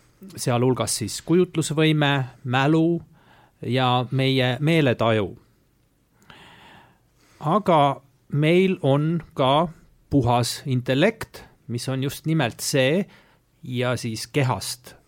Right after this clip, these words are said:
sõltumatu kognitiivne võime, mille kaudu me tegelikult, äh, suudame hoomata asjade olemust. Sealhulgas hinge en-, hing, ähm,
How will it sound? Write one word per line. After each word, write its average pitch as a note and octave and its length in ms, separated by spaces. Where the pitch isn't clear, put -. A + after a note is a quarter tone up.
sõltumatu A2+ 920
kognitiivne A#2+ 680
võime, F3 440
mille D#3+ 400
kaudu F3 440
me B2+ 120
tegelikult, B2 840
äh, C3 140
suudame B2+ 880
hoomata F3 800
asjade A2+ 640
olemust. F2+ 600
Sealhulgas C3 920
hinge D#3 500
en-, E3 300
hing, E3 460
ähm, A2 240